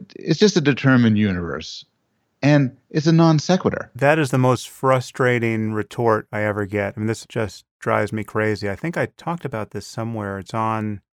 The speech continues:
Speaker 2: it's either on my previous podcast or may-, maybe on my, the, the meditation app that I am, I keep threatening to release. Someday it will be out there, but I talk about free will on it. And, but this retort that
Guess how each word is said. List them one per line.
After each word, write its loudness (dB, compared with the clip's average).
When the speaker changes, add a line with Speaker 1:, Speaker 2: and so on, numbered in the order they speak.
Speaker 2:
it's -8
either 2
on 2
my 0
previous -4
podcast -4
or -4
may-, -6
maybe 0
on 0
my, -4
the, -6
the -6
meditation -2
app -2
that -4
I -2
am, -8
I -14
keep -10
threatening -4
to -10
release. -4
Someday 0
it -6
will -6
be -4
out -6
there, -6
but -8
I -8
talk 0
about -2
free -4
will -2
on -2
it. -6
And, -8
but -10
this -4
retort -2
that -4